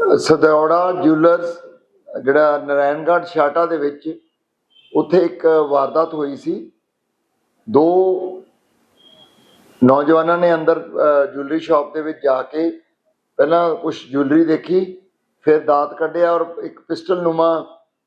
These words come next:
ਚੀਜ਼ ਜਿਹੜੀ ਉਹਨਾਂ ਨੇ, ਕੰਪਲੇਨੈਂਟ ਨੇ ਲਿਖਾਈ ਸਾਨੂੰ, ਉਹਦੇ, ਅਹ, ਤਹਿਤ ਉੱਥੋਂ ਕੁਛ ਗੋਲਡ ਦੀਆਂ ਜਿਊਲਰੀ ਜਿਹੜੀ ਆਈਟਮਸ ਨੇ, ਉਹ ਖੋਹ ਕੇ ਭੱਜ ਗਏ। ਉਹਦੇ 'ਚ ਕੇਸ ਰਜਿਸਟਰ ਹੋਇਆ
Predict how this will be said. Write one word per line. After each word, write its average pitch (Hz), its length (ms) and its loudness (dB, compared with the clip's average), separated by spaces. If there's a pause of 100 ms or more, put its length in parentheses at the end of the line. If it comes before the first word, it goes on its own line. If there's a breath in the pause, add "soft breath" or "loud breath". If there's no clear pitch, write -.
(140)
ਚੀਜ਼ 160 480 2
ਜਿਹੜੀ 151 220 2
ਉਹਨਾਂ 160 200 0
ਨੇ, 160 60 -4
ਕੰਪਲੇਨੈਂਟ 151 580 -2
ਨੇ 151 120 0
ਲਿਖਾਈ 143 440 0
ਸਾਨੂੰ, 139 500 -4 (800)
ਉਹਦੇ, 180 500 2
ਅਹ, 143 600 2
ਤਹਿਤ 160 380 2
ਉੱਥੋਂ 165 360 -4
ਕੁਛ 165 240 -6
ਗੋਲਡ 147 420 0
ਦੀਆਂ 156 640 2 (220)
ਜਿਊਲਰੀ 143 400 0
ਜਿਹੜੀ 156 240 0
ਆਈਟਮਸ 147 460 0
ਨੇ, 156 100 -2
ਉਹ 156 320 0
ਖੋਹ 147 160 2
ਕੇ 170 80 -2
ਭੱਜ 151 280 0
ਗਏ। 147 280 -8 (1700)
ਉਹਦੇ 185 220 4
'ਚ 196 100 4
ਕੇਸ 180 460 0
ਰਜਿਸਟਰ 185 340 0
ਹੋਇਆ 170 640 2